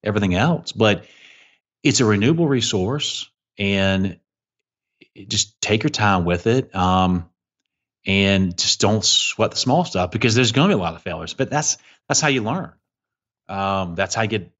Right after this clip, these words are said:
to, to become a better hunter. And then to, um,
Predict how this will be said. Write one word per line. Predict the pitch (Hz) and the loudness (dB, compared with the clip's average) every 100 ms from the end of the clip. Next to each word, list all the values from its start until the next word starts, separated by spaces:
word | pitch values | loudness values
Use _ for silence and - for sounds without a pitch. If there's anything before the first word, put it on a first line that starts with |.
| _ | _
to, | - 113 _ _ _ _ _ | -12 -12 _ _ _ _ _
to | 117 | -10
become | 110 113 | -4 0
a | 104 | 2
better | 110 117 | 2 0
hunter. | 92 92 85 85 _ _ _ _ _ - | 0 -2 -4 -10 _ _ _ _ _ -6
And | 110 107 | -2 2
then | 135 185 | 2 0
to, | - 117 110 110 | -2 0 0 2
um, | 107 107 107 92 | 0 0 0 -4